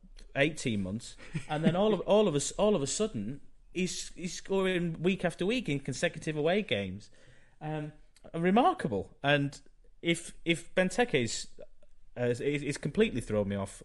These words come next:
Uh, I'm, I'm, I'm, I've, al-, I've been done with twenty twenty for a while, but this is, this has finished me off. I just can't, I can't explain it. Christian Benteke scoring goals is, is, is just remarkable, and, and a what, a, what a game for him to,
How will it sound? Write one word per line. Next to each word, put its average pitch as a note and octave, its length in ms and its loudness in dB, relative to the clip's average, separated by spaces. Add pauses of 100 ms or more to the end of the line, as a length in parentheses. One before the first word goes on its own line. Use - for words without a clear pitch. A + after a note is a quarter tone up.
Uh, A2+ 200 -2 (200)
I'm, B2 240 0 (180)
I'm, A#2+ 160 0
I'm, C#3 440 2 (100)
I've, C3 140 2
al-, F3 160 8
I've C3+ 160 2
been C#3 160 2
done F3 240 6
with C3+ 120 0
twenty C3 220 0
twenty A#2+ 240 0
for A#2+ 140 -4
a - 20 0
while, G#2+ 320 2
but G#2+ 200 0 (300)
this C#3 200 4
is, A2 200 -4
this C3+ 220 -2
has A2+ 120 -4
finished A#2 300 -2
me G#2 80 0
off. G#2+ 220 -2
I G#2 60 0
just G#2+ 160 -6
can't, A#2+ 280 0
I A#2 80 -4
can't D3 240 0
explain A2 440 0
it. A2 120 -6 (360)
Christian D3 280 2
Benteke A#2+ 480 4
scoring A2 340 0
goals G#2 300 2
is, G#2+ 120 -2
is, - 280 -6
is G#2+ 220 -6
just A2 200 -8
remarkable, G#2+ 540 0
and, G#2+ 120 0 (220)
and B2 220 2
a C3+ 100 4
what, D3 500 8
a, C3 80 4
what D3 340 4
a C3+ 60 4
game C3 320 4
for B2 120 2
him B2 140 2
to, A#2+ 200 0